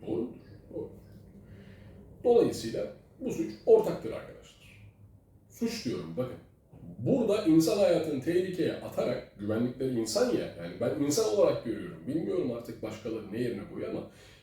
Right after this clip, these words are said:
insan hayatını tehlikeye atarak aslında bir suç işlemiş oluyorlar. Farkında değiller. Ben şimdi kardeşlerimizin talebini okuyacağım.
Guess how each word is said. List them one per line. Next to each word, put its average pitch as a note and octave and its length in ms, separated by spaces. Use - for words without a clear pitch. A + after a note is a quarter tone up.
insan D#3+ 540
hayatını - 880
tehlikeye C#3 520
atarak - 540
aslında - 540
bir - 80
suç - 340
işlemiş - 380
oluyorlar. - 340
Farkında - 480
değiller. - 260
Ben E3 140
şimdi - 280
kardeşlerimizin - 760
talebini - 340
okuyacağım. - 380